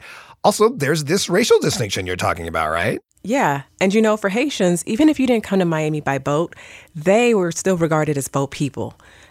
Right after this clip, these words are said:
Speaker 2: And Carl's dad, Vitesse Gis, he was one of the go-to voices in the press to talk about Miami's new Haitian community and often to defend them.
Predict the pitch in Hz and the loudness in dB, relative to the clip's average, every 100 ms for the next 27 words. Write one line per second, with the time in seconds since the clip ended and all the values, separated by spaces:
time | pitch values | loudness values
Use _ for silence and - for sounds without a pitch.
0 | - 160 - 214 220 175 156 151 165 175 | -8 -2 2 2 4 2 2 0 -4 -2
1 | 156 143 160 165 - 185 160 - 170 160 | 0 0 0 0 -2 -4 -2 0 0 -2
2 | 151 185 185 - 180 151 151 143 - 131 | -4 0 0 0 -2 2 0 0 0 -2
3 | 131 - 175 175 - 131 131 - - 175 | -2 -2 -2 0 0 -2 -2 -4 -4 -2
4 | 190 170 139 131 143 143 143 - 151 170 | -2 0 0 0 -2 0 -2 0 0 2
5 | 170 165 160 160 156 151 143 135 135 - | 0 0 -2 2 2 2 0 -2 -6 -14
6 | - - - 175 196 277 311 202 151 - | -20 -10 -6 0 0 2 2 2 0 2
7 | 156 139 - | 2 0 -4